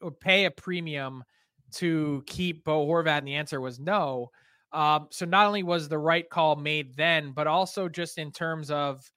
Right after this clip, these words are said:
look, before we go on giving them too much credit, like, to be fair, they were really aggressively trying to move J T Miller last year at the deadline too. And that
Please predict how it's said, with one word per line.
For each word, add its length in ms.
look, 320
before 400
we 160
go 440
on 460
giving 360
them 240
too 120
much 320
credit, 580
like, 300
to 100
be 160
fair, 540
they 220
were 720
really 440
aggressively 800
trying 300
to 40
move 320
J 200
T 180
Miller 340
last 440
year 140
at 120
the 80
deadline 600
too. 360
And 180
that 200